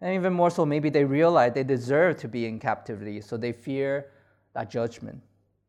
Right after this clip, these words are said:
But God says, "Fear not." Why? Well, look at all the quote-unquote "I's" in this section. God says, "I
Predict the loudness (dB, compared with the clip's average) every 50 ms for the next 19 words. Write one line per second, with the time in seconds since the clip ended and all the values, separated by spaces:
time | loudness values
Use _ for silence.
0 | _ _ _ _ _ _ _ _ _ _ _ _ _ _ _ _ _ _ -8 -2
1 | 6 8 8 8 8 6 4 4 4 4 2 -2 -12 -20 _ _ _ _ _ _
2 | _ _ _ _ -8 -6 -6 -4 -2 -2 -2 -2 -2 -6 -14 _ _ _ _ _
3 | _ _ _ _ _ _ _ _ _ _ _ _ -6 -2 2 2 2 2 0 -2
4 | -8 -16 _ _ _ _ _ _ _ _ _ _ _ _ _ _ _ _ _ _
5 | _ _ _ _ _ _ -2 0 2 2 2 2 2 2 2 2 2 -2 -18 _
6 | _ _ _ _ _ _ _ _ _ _ _ _ _ _ _ _ _ _ _ _
7 | _ _ _ _ _ _ _ _ 0 4 4 4 6 6 6 6 6 4 4 0
8 | -8 -20 _ _ _ _ _ -4 -2 -2 -2 -2 -2 -4 -2 0 2 4 6 6
9 | 6 4 2 0 -4 -6 -8 -6 -6 -8 -8 -6 -8 -8 -8 -10 -18 -18 -18 -18
10 | _ _ _ _ _ _ _ _ _ _ _ _ _ _ _ _ _ _ _ _
11 | _ _ 0 4 4 4 4 4 0 0 0 -2 -4 -12 -20 _ _ _ _ _
12 | _ _ _ _ _ _ _ _ _ 4 8 8 10 10 8 6 4 0